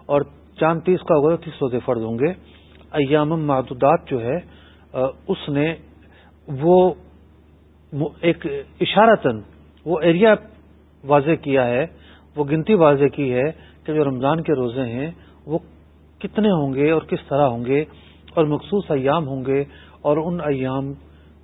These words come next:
کو تلاش کر کے ان میں روزے رکھنا ضروری ہے۔ تلاش سے مراد یہ ہے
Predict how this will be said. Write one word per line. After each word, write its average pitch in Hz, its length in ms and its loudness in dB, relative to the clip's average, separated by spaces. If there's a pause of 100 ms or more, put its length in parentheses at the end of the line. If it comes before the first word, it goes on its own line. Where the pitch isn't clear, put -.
(120)
کو 156 160 2
تلاش 147 440 4
کر 131 160 -4
کے 139 220 -4
ان 135 140 -4
میں 135 80 -6
روزے 123 260 -4
رکھنا 147 220 -6
ضروری 117 380 -2
ہے۔ 113 60 -2
تلاش 160 320 -2
سے 190 60 -6
مراد 170 240 -2
یہ 170 140 0
ہے 151 120 0